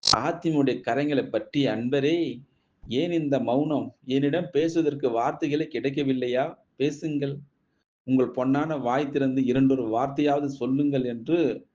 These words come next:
அந்த கரும்பினுடைய மின்முனிய மொழிகளில் கூறினாள் அந்த மோகினியுடைய ராணி.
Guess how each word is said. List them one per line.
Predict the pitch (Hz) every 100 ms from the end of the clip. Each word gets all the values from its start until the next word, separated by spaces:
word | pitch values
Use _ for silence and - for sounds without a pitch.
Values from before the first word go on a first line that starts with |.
| _ _ _ _
அந்த | 120 120 117 107 -
கரும்பினுடைய | 139 143 175 170 170 160 147 135 131 120 117
மின்முனிய | 123 156 170 160 147 139 123
மொழிகளில் | 117 131 147 143 135 156 156
கூறினாள் | 127 131 120 123 135
அந்த | 117 110 135 160 113
மோகினியுடைய | 123 143 139 120 123 123
ராணி. | 113 117 120